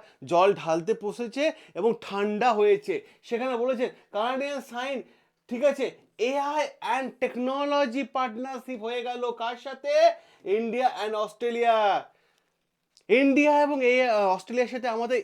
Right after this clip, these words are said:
এআই and technology নিয়ে পার্টনারশিপ সাইন হয়ে গেল। আমি কেন আপনাদের বলি বলুন তো, এআই শিখুন। এআই যদি শিখতে পারেন না, মাসে এক থেকে দু লক্ষ টাকা ইনকাম করা কোনো ব্যাপার নেই। এবার কানাডাও ভারতে এআই জন্য ইনভেস্ট করবে এবং অস্ট্রেলিয়াও ইনভেস্ট করবে।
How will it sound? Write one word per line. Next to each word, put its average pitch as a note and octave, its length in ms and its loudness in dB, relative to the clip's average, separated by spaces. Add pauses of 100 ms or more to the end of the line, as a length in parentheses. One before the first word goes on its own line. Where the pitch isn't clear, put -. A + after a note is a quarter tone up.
(140)
এআই C4 480 2
and A#3+ 80 -12
technology A#3 560 -6
নিয়ে B3 120 -4
পার্টনারশিপ G#3+ 640 -6
সাইন G#3 220 -6
হয়ে G3 160 -4
গেল। C3 240 -2 (580)
আমি A#3 160 0
কেন B3 340 -2
আপনাদের C4 400 -2
বলি A3 240 -4
বলুন A3 220 -2
তো, A#3 100 -2 (120)
এআই G#3 340 0
শিখুন। G#3 400 -12 (560)
এআই A#3+ 320 6
যদি C#4 200 0
শিখতে B3+ 380 -6
পারেন A#3 300 -2
না, D4 260 -6 (200)
মাসে G#3+ 380 -2
এক A3 300 -2
থেকে B3 160 -6
দু G3+ 160 -6
লক্ষ A#3 300 -4
টাকা A#3 200 -6
ইনকাম A3+ 320 -6
করা A3+ 180 -8
কোনো A3 180 -8
ব্যাপার G#3 340 -6
নেই। G3 260 -4 (200)
এবার A3+ 180 2
কানাডাও A#3+ 600 -2
ভারতে A#3 380 -4
এআই A#3+ 260 -2
জন্য A#3 160 -6
ইনভেস্ট A3+ 400 -8
করবে B3+ 360 -4 (240)
এবং A#3 260 0 (200)
অস্ট্রেলিয়াও A#3+ 640 -2
ইনভেস্ট A#3 460 -4
করবে। C3 400 -6